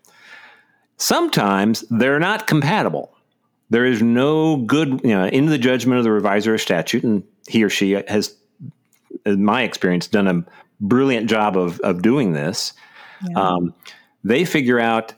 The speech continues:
Speaker 1: logically, these two don't really fit together. You can't make the sense of it written this way and this way and put it in one document. In that case, they'll actually print both versions, like the, the, the final law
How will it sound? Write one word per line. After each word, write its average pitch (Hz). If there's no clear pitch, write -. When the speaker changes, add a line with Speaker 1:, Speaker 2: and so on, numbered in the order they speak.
Speaker 1:
logically, 151
these 135
two 123
don't 120
really 110
fit -
together. 156
You 110
can't 127
make 113
the 101
sense 127
of 95
it 90
written 104
this 104
way 104
and 90
this 117
way 85
and 98
put 110
it 101
in 90
one 85
document. 98
In 92
that 175
case, 98
they'll 151
actually 127
print -
both 120
versions, 95
like 95
the, 104
the, 101
the 101
final 117
law 101